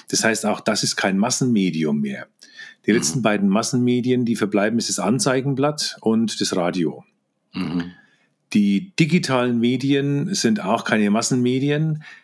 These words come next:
Speaker 1: denn es ist so, dass zwar jeder online ist, aber nicht, ähm, jeder TikTok macht.
Speaker 2: Mhm.
Speaker 1: Ja? Also,
Speaker 2: Ja, ja, genau.
Speaker 1: da muss man unterscheiden.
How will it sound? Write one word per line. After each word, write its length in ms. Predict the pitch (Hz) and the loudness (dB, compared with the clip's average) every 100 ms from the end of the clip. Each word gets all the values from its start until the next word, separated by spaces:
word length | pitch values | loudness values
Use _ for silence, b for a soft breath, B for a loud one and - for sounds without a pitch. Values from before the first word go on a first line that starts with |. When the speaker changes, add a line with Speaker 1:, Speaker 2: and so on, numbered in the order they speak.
| B _ | B _
Speaker 1:
denn 100 | 104 | 2
es 100 | 104 | 2
ist 140 | 117 - | 2 0
so, 140 | 120 | 0
dass 240 | 110 - | 0 -2
zwar 260 | - 101 95 | 0 0 0
jeder 720 | 85 85 82 120 151 113 - | 0 -2 2 2 4 2 0
online 480 | 135 175 147 98 85 | 2 2 2 0 0
ist, 240 | 69 - | -2 -4
aber 220 | - 101 104 | -2 2 2
nicht, 340 | 110 - - - - | 2 -2 -10 -16 -6
ähm, 600 | - 101 101 98 95 87 | 0 0 2 2 0 0
jeder 560 | 98 107 139 135 117 104 | 2 2 4 2 -2 -2
TikTok 380 | - 175 175 104 | 0 0 0 -2
macht. 440 | 90 71 - - - _ _ _ | -2 -4 -6 -10 -14 _ _ _
Speaker 2:
Mhm. 160 | 101 101 | -2 2
Speaker 1:
Ja? 260 | 127 156 - | 2 0 -2
Also, 200 | - 117 | 2 2
Speaker 2:
Ja, 40 | 71 | 0
ja, 80 | B B - | B B -6
genau. 160 | 78 | 0
Speaker 1:
da 80 | 117 | 2
muss 120 | 139 | 2
man 100 | 147 | 2
unterscheiden. 500 | 143 127 135 113 98 | 2 2 2 0 -2